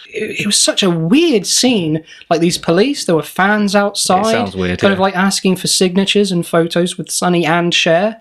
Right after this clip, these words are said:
Speaker 1: You had these kind of evangelists out there who were thinking that I was the second coming of Christ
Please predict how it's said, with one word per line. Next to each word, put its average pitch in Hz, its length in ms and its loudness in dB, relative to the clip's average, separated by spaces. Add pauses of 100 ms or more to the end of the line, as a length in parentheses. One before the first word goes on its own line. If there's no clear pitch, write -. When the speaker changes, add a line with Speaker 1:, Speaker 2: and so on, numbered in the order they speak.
(160)
Speaker 1:
You 185 140 2
had 180 200 0
these 175 180 0
kind 175 180 0
of 160 260 -4 (280)
evangelists 190 840 0
out 185 200 0
there 196 200 4
who 208 120 2
were 175 80 0
thinking 180 380 0
that 170 100 2
I 170 100 2
was 170 160 -4
the 175 80 -8
second 180 400 -2
coming 180 320 0
of 156 140 -6
Christ 214 520 -2